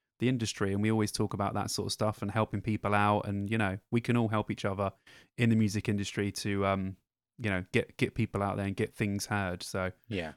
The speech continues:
Speaker 1: we're, um, yeah, we're glad to be here and be a part of it. So if you're listening to this, and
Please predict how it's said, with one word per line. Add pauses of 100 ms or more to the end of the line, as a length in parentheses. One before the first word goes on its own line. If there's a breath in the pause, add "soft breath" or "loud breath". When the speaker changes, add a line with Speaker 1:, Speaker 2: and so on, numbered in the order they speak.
(140)
Speaker 1:
we're,
um,
yeah,
we're
glad
to
be
here
and
be
a
part
of
it.
So
if
you're
listening
to
this,
and